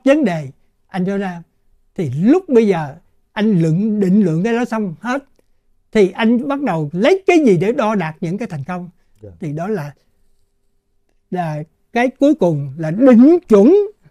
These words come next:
Speaker 2: Dạ.
Speaker 1: Anh có phải chuẩn đo đạc. À, cái này làm gì là thông xong rồi đó. Cái này làm này là xong rồi đó. Cái này chưa xong. Thì anh phải thổi,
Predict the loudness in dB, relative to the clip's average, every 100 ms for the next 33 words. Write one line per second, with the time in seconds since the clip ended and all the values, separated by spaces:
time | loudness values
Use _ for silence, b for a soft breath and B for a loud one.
0 | _ -18 -18 -20 _ _ _ -6 -4 -4
1 | -4 -4 -2 -4 -4 -8 -8 -8 -8 -14
2 | _ _ -6 0 0 0 0 0 -2 -4
3 | -4 -6 -8 -8 -8 -6 -8 -10 -16 _
4 | _ _ -2 2 2 0 -2 -6 -10 -14
5 | -12 -8 -6 -6 -8 -16 _ -4 0 2
6 | 4 4 4 0 -4 _ _ _ _ -10
7 | -10 -10 -12 -8 -8 -8 -10 -10 -10